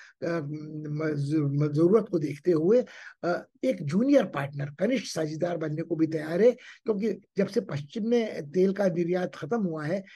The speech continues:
तब से तेल और गैस का उसका ग्राहक, सबसे बड़ा ग्राहक चीन है, और जिस तरह की उसकी सैनिक साज सामान की, अ, की, की, का खर्च हो रहा है यूक्रेन के रण क्षेत्र में, उसकी भरपाई भी कहीं न कहीं चीन से प्राप्त होने वाले वो ड्रोन हो,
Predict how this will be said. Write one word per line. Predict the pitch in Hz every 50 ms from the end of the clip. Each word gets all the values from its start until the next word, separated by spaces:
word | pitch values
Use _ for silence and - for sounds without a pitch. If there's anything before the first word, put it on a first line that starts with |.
| - _ -
तब | 196 190
से | - 214
तेल | 185 196 185 190 202 202
और | 190 170
गैस | 151 170 170 151 -
का | - 180
उसका | 175 156 147 - 170 160
ग्राहक, | 147 143 147 147 170 156 -
सबसे | 143 131 147 160
बड़ा | 165 160 165
ग्राहक | 151 147 143 143 151 147 -
चीन | - - 170 208 220
है, | 226 233 240 233 - - - - - -
और | 190 185
जिस | 151 160 220 190 -
तरह | - 240 233 247
की | 240 233 240 220
उसकी | 196 151 - - 220 208 175 147 - - - -
सैनिक | - 175 190 202 226 202
साज | - - 160 160 170 -
सामान | - - 160 165 175 185 185 180
की, | 180 202 196 180 - - - - - _ -
अ, | 175 160 156 - - - - 196 196 196 262 - _ _ _ _ _ - - - _ _ _ - -
की, | 165 156
की, | 147 - - - 170 151 143 - - 123 120 -
का | 185 180
खर्च | - - 196 262 262 - -
हो | 175 180
रहा | 175 165 156 160 165
है | 170 170 151 147 - - - - _ -
यूक्रेन | 160 170 185 196 165 151 185 190 185 165
के | 151 180
रण | 170 165 165 165
क्षेत्र | 143 - - 151 143 151 165
में, | 170 208 233 220 - - - - _
उसकी | 240 208 - - - 262
भरपाई | 165 156 147 147 143 156 156 156
भी | 160 185 247
कहीं | - - - 131 190 233
न | 220
कहीं | - - 151 147 170 208 202 202 - - - _
चीन | - 214 233 220
से | 190 202
प्राप्त | - - 160 156 147 147 - -
होने | 143 143 151
वाले | 147 151 151 151 160
वो | 156 156 156
ड्रोन | 143 123 123 151 170 185 190 175
हो, | 170 175 180 175 -